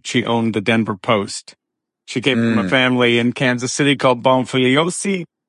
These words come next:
Speaker 1: that was a mafia family, and she changed the names,
Speaker 2: <laughs>
Speaker 1: anglifiled it to Bonfils. And, you know, they had a, a roadhouse at Elitch Gardens in Denver where all the road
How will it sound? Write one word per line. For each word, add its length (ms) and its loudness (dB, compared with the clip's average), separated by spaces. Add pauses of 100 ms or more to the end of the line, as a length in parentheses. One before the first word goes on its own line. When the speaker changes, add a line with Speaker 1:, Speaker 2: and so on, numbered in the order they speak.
(360)
Speaker 1:
that 120 0
was 160 -2
a 80 2
mafia 480 2
family, 460 2
and 100 2
she 120 -6
changed 340 0
the 60 2
names, 680 0
Speaker 2:
<laughs> 220 -6
Speaker 1:
anglifiled 800 2
it 220 2
to 240 0 (160)
Bonfils. 920 2 (540)
And, 480 2
you 60 2
know, 100 4
they 140 4
had 160 2
a, 200 2
a 100 2
roadhouse 680 2
at 100 -10
Elitch 400 2
Gardens 580 2
in 180 0
Denver 360 2
where 160 4
all 220 4
the 100 0
road 480 2